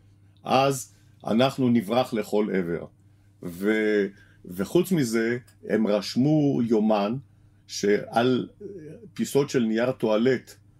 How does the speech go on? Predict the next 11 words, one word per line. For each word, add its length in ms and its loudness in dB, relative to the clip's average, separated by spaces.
שכל 920 2
יום 500 2
על 180 0
מה 140 2
שקרה 440 0
בכלא, 440 0
והכל 440 -2
כדי 260 0
שידעו 880 -2
שהם 280 -2
יל-, 120 -4